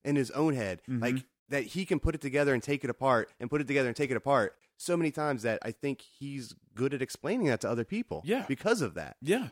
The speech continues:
Speaker 1: And when you look at the fact that Chris Brunner, when I met him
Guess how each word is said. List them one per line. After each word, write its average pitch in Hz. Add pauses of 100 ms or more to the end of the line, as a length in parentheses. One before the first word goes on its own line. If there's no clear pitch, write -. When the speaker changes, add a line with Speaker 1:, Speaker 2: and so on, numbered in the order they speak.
(100)
Speaker 1:
And 156
when 147
you 156
look 226
at -
the 143
fact 117 (460)
that 117 (400)
Chris 180
Brunner, 139 (400)
when 117
I 135
met 135
him 95